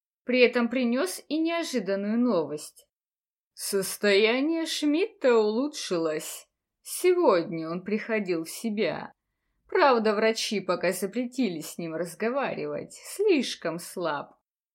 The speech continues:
Все мои попытки прорваться к парню в палату были встречены весьма скептически. Накануне бала Стефан посоветовал не делать глупостей,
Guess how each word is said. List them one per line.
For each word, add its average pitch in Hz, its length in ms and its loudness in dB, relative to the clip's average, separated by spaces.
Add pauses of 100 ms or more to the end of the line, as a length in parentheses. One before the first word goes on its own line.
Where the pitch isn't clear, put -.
(180)
Все - 300 0
мои 202 220 6
попытки 220 560 0
прорваться 208 680 0
к - 160 -16
парню 185 320 0
в - 100 -18
палату 226 500 0
были 190 300 -2
встречены 269 640 -4
весьма 247 400 -4
скептически. 170 1080 -8 (580)
Накануне 269 760 6
бала 285 420 2
Стефан 247 560 0
посоветовал 226 880 0
не 220 200 2
делать 185 360 0
глупостей, 165 840 -4